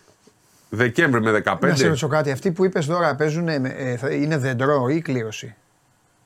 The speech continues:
Speaker 1: Ναι, κλήρωση νομίζω.
Speaker 2: Α.
Speaker 1: Από ό,τι θυμάμαι, ε, ε, έχεις δίκιο τώρα,
Speaker 2: Σε,
Speaker 1: δεν είμαι
Speaker 2: σε άδειασα.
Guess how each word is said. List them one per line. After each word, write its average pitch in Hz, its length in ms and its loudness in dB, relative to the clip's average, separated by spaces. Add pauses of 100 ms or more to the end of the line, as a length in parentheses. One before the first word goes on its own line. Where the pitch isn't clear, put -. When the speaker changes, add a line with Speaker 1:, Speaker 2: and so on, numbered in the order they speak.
(420)
Speaker 1:
Ναι, 113 200 0
κλήρωση 139 400 0
νομίζω. 76 260 -6 (200)
Speaker 2:
Α. 180 120 -8 (840)
Speaker 1:
Από 113 180 -4
ό,τι 170 120 -4
θυμάμαι, 170 280 0
ε, 135 100 2 (160)
ε, 156 220 2
έχεις 156 200 -2
δίκιο 147 220 0
τώρα, 107 160 2
Speaker 2:
Σε, 117 120 2
Speaker 1:
δεν 156 40 2
είμαι 117 420 2
Speaker 2:
σε 175 140 0
άδειασα. 131 300 -2